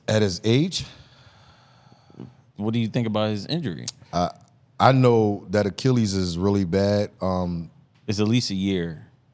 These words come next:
Speaker 2: of
Speaker 1: Yeah.
Speaker 2: bounce back.
Speaker 1: And at, at forty, <laughs>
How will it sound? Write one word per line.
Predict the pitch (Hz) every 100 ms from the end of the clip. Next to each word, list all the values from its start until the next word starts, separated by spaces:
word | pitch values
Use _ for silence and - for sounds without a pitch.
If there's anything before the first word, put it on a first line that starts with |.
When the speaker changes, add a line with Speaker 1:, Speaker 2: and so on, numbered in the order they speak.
| _ _ _ - 82 92
Speaker 2:
of | 92
Speaker 1:
Yeah. | 113 101
Speaker 2:
bounce | 98 90
back. | 85 80 - _ _
Speaker 1:
And | 98 98
at, | 101 - -
at | 101 87
forty, | - - 117 113 87 85 - _ _ _ - 1077 988 - _ _
<laughs> | _